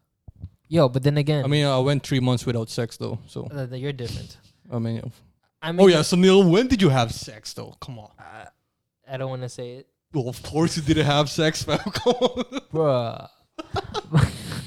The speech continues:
Speaker 1: Uh, no, I mean, at, at that point,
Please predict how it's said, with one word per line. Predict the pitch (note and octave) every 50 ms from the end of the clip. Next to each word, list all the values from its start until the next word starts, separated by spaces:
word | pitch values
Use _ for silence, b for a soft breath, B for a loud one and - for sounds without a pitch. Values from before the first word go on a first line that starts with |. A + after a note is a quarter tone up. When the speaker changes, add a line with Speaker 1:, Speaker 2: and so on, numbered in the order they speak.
| - - _ _ - _ _ B B B B B B B B B -
Speaker 1:
Uh, | - C#3 C#3+ D3 D#3 D#3 E3
no, | F3+ G#3 G#3 D3 - -
I | D3 E3
mean, | G3 A3 A#3+ B3 A#3+ A#3 G#3+ F3+ - _ _ _ _ _ _ _ _ -
at, | D#3 D#3+ D3+ D#3 _ _ _ _
at | - D3 C3+ C3
that | C#3 C#3 E3 E3
point, | - - F#3 F#3 F#3+ G3 F#3+ -